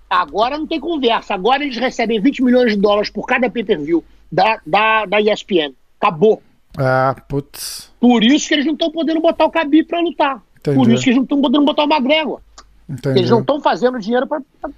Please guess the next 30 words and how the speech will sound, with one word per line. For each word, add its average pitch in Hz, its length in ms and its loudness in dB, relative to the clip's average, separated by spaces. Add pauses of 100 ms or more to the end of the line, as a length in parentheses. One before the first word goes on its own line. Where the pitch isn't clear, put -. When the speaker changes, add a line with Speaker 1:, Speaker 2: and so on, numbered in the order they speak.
(120)
Speaker 1:
pra 285 140 -2
gerar 302 220 0
essa - 140 -2
luta. 277 300 -2 (260)
Speaker 2:
E 160 140 4
aí, 160 220 4
o 180 180 0
que 180 160 0 (140)
dá 170 200 2
pra 165 160 -2
entender 165 340 2
é 214 100 4
tipo, 190 180 -4
ah, 247 140 4
Speaker 1:
Por 269 260 6
Speaker 2:
o 240 60 4
Khabib 285 240 8
Speaker 1:
isso 233 220 0
Speaker 2:
ficou 294 180 6
Speaker 1:
que 302 120 4
o 311 40 4
Speaker 2:
preso 254 340 4
lá 226 60 4
Speaker 1:
evento 226 240 4
Speaker 2:
na 214 240 4
Speaker 1:
foi 190 140 2
em 165 80 0
Abu 320 220 -4
Dhabi. 262 520 -2 (120)
Speaker 2:
Aham. 160 540 0